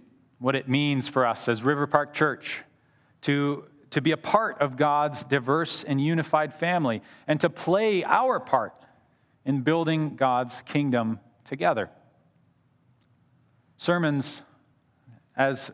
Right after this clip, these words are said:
God's word comes to us in many different ways, it's never just for hearing. It's also for applying it to our lives and for living it in our world. Pastor Harrison and I have worked many hours together already on this series, and we're planning on many more.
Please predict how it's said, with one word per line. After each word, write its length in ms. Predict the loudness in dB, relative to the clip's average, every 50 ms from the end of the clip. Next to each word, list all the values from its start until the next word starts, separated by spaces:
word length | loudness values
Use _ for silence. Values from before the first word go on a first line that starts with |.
| -4
God's 300 | 0 0 2 2 0 0
word 380 | 0 0 2 2 2 0 0 2
comes 260 | 2 2 2 0 -2
to 120 | 0 0 0
us 180 | 0 0 0
in 80 | 0 2
many 160 | 2 2 2
different 280 | 0 0 -2 -4 -4 -2
ways, 320 | 0 0 0 0 0 -2
it's 140 | -2 -2 0
never 300 | 0 2 2 2 0 0
just 260 | 0 0 0 -2 -2
for 140 | -2 0 0
hearing. 420 | 2 2 2 2 0 -2 -4 -6 -10 -16 -20 -20 -20 -20 -20 _ _ _ _ _ _ _ _ _ _ _ _ _ _ _
It's 80 | 0
also 240 | 0 0 2 0 -2
for 160 | 0 2 2
applying 500 | 2 0 0 -2 0 0 2 2 0 0
it 100 | 0 -2 -2
to 120 | 0 0
our 100 | 0 2
lives 720 | 2 2 2 2 2 2 0 0 -2 -6 -10 -18 -20 -20 -20 _ _ _ _ _ _ _ _ _ _ _ _ _
and 120 | -8 -4 -2
for 100 | 0 2
living 320 | 2 2 2 2 0 0
it 140 | -2 -4 -8 -14 -20 _ _ _ _ _
in 100 | -6 -2
our 160 | 0 0 0 0
world. 380 | 0 0 0 2 0 -2 -4 -10 _ _ _ _ _ _ _ _ _ _ _ _ _ _ _ _ _ _ _ _ _ _ _ _ _ -20 -10 _
Pastor 300 | 2 2 2 2 2 2
Harrison 340 | 2 2 2 2 0 0 0
and 140 | 2 2 2
I 100 | 2 2
have 240 | 2 2 0 -2 -4 -12 -4
worked 300 | 0 0 0 0 0 0
many 180 | 0 2 2
hours 320 | 2 2 2 2 0 -2 -4
together 400 | -2 0 2 2 2 2 2 2
already 340 | 2 2 2 2 2 0 0
on 120 | 0 -2
this 120 | -4 -6
series, 420 | -6 -4 0 0 2 2 0 0 -2
and 160 | -2 0 0
we're 80 | 0 -2
planning 380 | -2 0 0 0 0 0 0
on 120 | 0 0 0
many 180 | 0 0 0
more. 300 | 0 2 2 0 0 -2